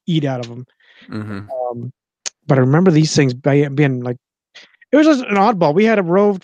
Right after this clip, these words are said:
Speaker 1: trees in the backyard. I don't know what types they were. I don't know if they were maple or whatever. But this one little bush would pop up every year right at the base of one of those trees. That's really the, the last of the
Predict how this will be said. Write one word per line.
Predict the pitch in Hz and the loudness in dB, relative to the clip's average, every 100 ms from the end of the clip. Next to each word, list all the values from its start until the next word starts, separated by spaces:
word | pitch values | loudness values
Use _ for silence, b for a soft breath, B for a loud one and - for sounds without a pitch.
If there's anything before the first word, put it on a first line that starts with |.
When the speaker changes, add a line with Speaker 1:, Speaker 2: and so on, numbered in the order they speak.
| - | -16
Speaker 1:
trees | - 220 214 185 | -12 -6 -6 -6
in | 165 | -8
the | 156 | -6
backyard. | 170 175 175 185 175 135 139 - _ _ _ _ - | -6 -6 -4 -2 0 -2 -6 -14 _ _ _ _ -8
I | 165 | -6
don't | 151 160 | -4 -6
know | |
what | 131 143 _ _ _ _ | -8 -10 _ _ _ _
types | - 156 143 | -4 -2 -2
they | 143 131 | -4 -4
were. | 131 131 | -2 -2
I | 139 | -2
don't | 143 | -4
know | |
if | 123 | -6
they | 123 | -8
were | 117 | -6
maple | 139 131 135 127 | -6 -6 -8 -10
or | 117 | -10
whatever. | 117 127 127 117 120 - b b b b b _ _ | -10 -8 -8 -10 -14 -16 b b b b b _ _
But | 143 151 | -2 2
this | 151 - | 2 2
one | 143 190 | 2 4
little | 226 | 4
bush | 208 185 170 - | 4 4 2 -2
would | 135 - | -12 -4
pop | 170 175 | -2 0
up | 170 151 - | -2 -4 -6
every | 151 165 | -10 -8
year | 170 151 135 135 - _ _ _ _ _ - | -10 -8 -10 -12 -18 _ _ _ _ _ -6
right | 147 180 | 0 0
at | 175 | -2
the | |
base | 127 - 156 143 - - - - _ _ _ _ _ _ - | -6 -2 0 0 -4 -10 -12 -14 _ _ _ _ _ _ -12
of | 131 | -8
one | 139 | -6
of | 131 | -4
those | 123 - | -6 -8
trees. | - 123 120 120 - _ _ _ _ _ _ _ _ _ | -10 -8 -10 -14 -20 _ _ _ _ _ _ _ _ _
That's | 165 190 - | -2 -2 0
really | 208 185 | 2 4
the, | 160 156 143 | 4 2 2
the | 143 | 0
last | 147 160 151 | 0 0 -2
of | 135 | -6
the | 127 | -8